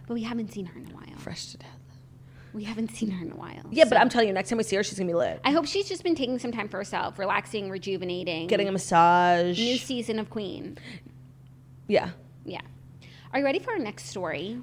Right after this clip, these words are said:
Speaker 2: Only if it's a story that's brought to you by Noom.
Speaker 1: It is. Every story is brought to us by Noom. My whole life is brought to you by Noom right now, you guys.
Speaker 2: All right, you guys. Sign up for your trial at Noom and get the psychology-based support and motivation to reach your goals.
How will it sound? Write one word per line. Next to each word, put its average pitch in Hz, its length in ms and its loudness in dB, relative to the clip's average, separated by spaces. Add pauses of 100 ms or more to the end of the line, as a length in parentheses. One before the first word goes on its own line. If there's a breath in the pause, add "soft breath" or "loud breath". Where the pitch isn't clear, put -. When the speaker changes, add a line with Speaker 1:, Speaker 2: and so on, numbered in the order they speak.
Speaker 2:
Only 254 180 4
if 214 60 2
it's - 120 -6
a - 40 -4
story 247 240 8
that's 202 160 2
brought 208 260 6
to - 140 0
you 190 80 4
by 220 460 8
Noom. 240 600 4 (100)
Speaker 1:
It 233 100 4
is. 165 280 8
Every 226 160 4
story 185 220 -4
is - 40 -10
brought - 180 -8
to 160 100 -8
us - 100 -10
by - 140 -8
Noom. 160 160 -6
My 240 160 2
whole 240 160 2
life 202 280 0
is 185 120 -8
brought 185 160 -6
to - 100 -8
you 165 60 -6
by - 120 -6
Noom 170 240 -6
right - 140 -12
now, - 140 -14
you 110 100 -12
guys. - 340 -14
Speaker 2:
All 269 60 8
right, 233 160 8
you 208 80 0
guys. 180 560 6 (140 loud breath)
Sign 302 240 2
up 427 80 0
for 453 80 4
your 427 80 6
trial 180 340 8
at - 100 4
Noom 175 420 0
and 196 100 0
get 190 100 4
the - 80 6
psychology-based 208 840 2
support 170 380 -2
and 180 100 0
motivation 180 460 0
to 170 80 -6
reach 147 220 -4
your 202 80 -2
goals. - 480 2